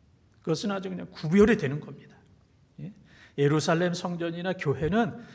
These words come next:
구별이 안 돼요. 누가 믿음이 있는지 없는지,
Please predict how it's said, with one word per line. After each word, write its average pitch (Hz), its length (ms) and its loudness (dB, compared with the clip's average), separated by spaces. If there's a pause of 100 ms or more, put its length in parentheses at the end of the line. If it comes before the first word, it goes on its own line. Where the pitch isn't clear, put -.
(140)
구별이 131 420 -2
안 95 180 -6
돼요. - 240 -20 (200)
누가 117 220 -4
믿음이 131 340 -6
있는지 117 340 -6
없는지, 117 640 -6